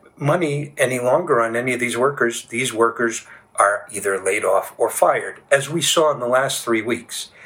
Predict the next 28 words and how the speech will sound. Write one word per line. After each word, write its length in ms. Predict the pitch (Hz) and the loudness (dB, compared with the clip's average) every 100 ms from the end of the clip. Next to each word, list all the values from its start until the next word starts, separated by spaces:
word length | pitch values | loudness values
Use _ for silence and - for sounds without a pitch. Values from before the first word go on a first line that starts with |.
| - - - | -20 -14 -4
with 180 | 107 | -4
sixteen 760 | - - 143 139 - 151 143 135 | 0 0 2 0 -2 0 0 -2
point 360 | - 113 110 - | 0 0 0 -2
seven 540 | - 117 120 135 135 - | 2 2 2 -2 -6 -10
million 520 | 110 131 151 156 139 | -4 0 0 0 -2
people 480 | 131 98 98 92 98 - - _ | -6 -6 -4 -4 -6 -16 -20 _
joining 440 | 107 120 123 120 | 0 2 2 0
the 80 | 110 | 0
ranks 320 | 104 107 104 | 0 0 -2
of 80 | 113 | -4
the 100 | 98 | -4
unemployed. 540 | 92 92 85 101 87 - _ _ _ - - - - - | -4 -6 -4 -2 -2 -6 _ _ _ -20 -20 -20 -18 0
So 440 | - 139 135 - _ _ _ 143 | 2 4 0 -6 _ _ _ -4
the 80 | |
basis 680 | 139 190 226 269 - 131 - | 0 0 2 0 0 0 0
of 180 | 113 - | -2 -4
class 380 | - - 98 - | 0 0 2 0
struggle 540 | - 95 - - - | 0 0 -2 -12 -2
under 280 | - 98 95 | 0 0 -2
capitalism 760 | - 98 - - 87 - 95 - | -4 -4 -4 -8 -10 -12 -14 -14
is 140 | - 139 | -6 -4
that 100 | 143 | -4
the 80 | 147 | -2
capitalist 560 | - 160 - 156 - | 0 0 0 -2 0
wants 300 | 139 139 - | 0 0 -4
more 440 | 117 117 117 117 - | -2 2 2 2 0
surplus 580 | - 104 101 - 92 - | 0 0 0 0 0 2
value. 480 | 95 98 95 - | 2 2 -2 -6